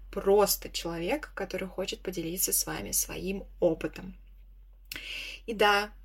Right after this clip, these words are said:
м, еще обращу ваше внимание на то, что в подкасте мы разбираем тревогу скорее как такую стратегию поведения, как механизм. Мы не берем во внимание тревожные или тревожно-депрессивные расстройства.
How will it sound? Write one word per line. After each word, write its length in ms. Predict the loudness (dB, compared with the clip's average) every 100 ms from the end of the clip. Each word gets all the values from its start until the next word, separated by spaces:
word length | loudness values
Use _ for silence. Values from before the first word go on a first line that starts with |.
| -14
м, 300 | -12 -12 -10
еще 280 | -2 0 2
обращу 360 | 2 4 2 2
ваше 240 | 2 2
внимание 480 | 0 0 2 2 0
на 120 | -4
то, 240 | 2 4
что 340 | 4 2 -2 -2
в 60 | -2
подкасте 540 | -2 0 0 0 -2
мы 120 | -2
разбираем 480 | -2 -2 0 0 -2
тревогу 460 | -4 -2 0 0 0
скорее 400 | -2 0 0 0
как 180 | -4 -6
такую 280 | -8 -6
стратегию 560 | -6 -6 -4 -4 -4 -6
поведения, 720 | -6 -8 -6 -4 -4 -8 -12 -14
как 160 | -8
механизм. 720 | -8 -4 -2 0 2 0 -4 -12 -16 -14 -16 -14 -6
Мы 260 | -4 -4 -4
не 460 | -4 0 2 4 4
берем 380 | 4 4 2
во 100 | 0
внимание 560 | -2 0 2 2 0 -4
тревожные 720 | -4 -4 0 4 4 4 -2
или 100 | -2
тревожно-депрессивные 1120 | -4 0 0 0 -2 -2 0 0 0 0 -2 -2
расстройства. 800 | -4 -4 -4 -4 -4 -4 -6